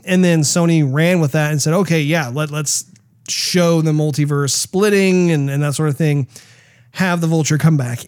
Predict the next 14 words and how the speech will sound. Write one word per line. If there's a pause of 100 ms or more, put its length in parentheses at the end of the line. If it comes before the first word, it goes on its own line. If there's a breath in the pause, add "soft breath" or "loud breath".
in, (1700)
I
think
it
works
out,
and,
um, (800)
I,
I
think
it's
a
possibility.